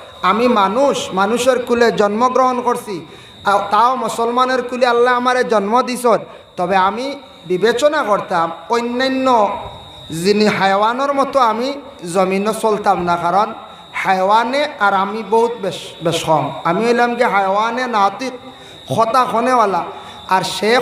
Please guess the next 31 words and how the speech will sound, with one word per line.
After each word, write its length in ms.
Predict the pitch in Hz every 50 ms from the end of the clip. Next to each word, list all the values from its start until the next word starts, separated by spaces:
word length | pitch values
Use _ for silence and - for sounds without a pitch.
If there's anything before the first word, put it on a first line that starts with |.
| 254
কথা 260 | 226 262 254 254 269 254 202
কইতে 280 | 240 254 254 247 254 254
পারে 220 | 233 220 208 214
না। 120 | 208 208 202 175
হায়ওয়ানের 520 | 175 196 196 196 208 226 240 247 254 262 247 -
আওয়াজ 340 | 208 220 214 233 240 254 262 233
আমরা 240 | 247 247 247 247 247
কেউ 200 | 226 214 247 254 233
বুঝি 320 | 196 226 247 247 262 269
নি 100 | 254 247
কোন 160 | 226 220 220 202 180
চায়? 300 | 202 190 175 160 147 147 139 135 - - - - 156
জি 160 | 135 160 185 190 190
না। 160 | 185 180 170 156 139 127 127 139 - - - - - - - - - - - - - - - - - - - -
এখন 220 | - 269 285 339 339 320 285
মনে 160 | 269 254 254 240
করো 180 | 240 240 240 226 233 -
কোয়া, 160 | 208 180 156 - - - - - - - - - - - - - - - - - - -
আমরার 380 | 170 190 233 254 254 247 233 202 175
বিবেক 260 | 196 190 180 220 240 -
কতটুক 400 | 220 220 - 226 226 226 226 226
আছে? 240 | 202 185 - - 190 196
ও 100 | 214 233 240 247 254 247 247 214
নুরানির 500 | 214 208 196 196 202 214 226 254 269 226
দ্বারও 260 | 202 214 196 202 226 226 196
দান 180 | 220 208 208 196 180
খেত 180 | 180 175 175 165
আছে, 220 | 151 - 143 151 147 151 - - - - - - - - - - - - - -
আন্দাজি 440 | 185 196 202 208 226 226 226 247 233 247 247
দান 160 | 247 254 254 240
কত 160 | 202 220 -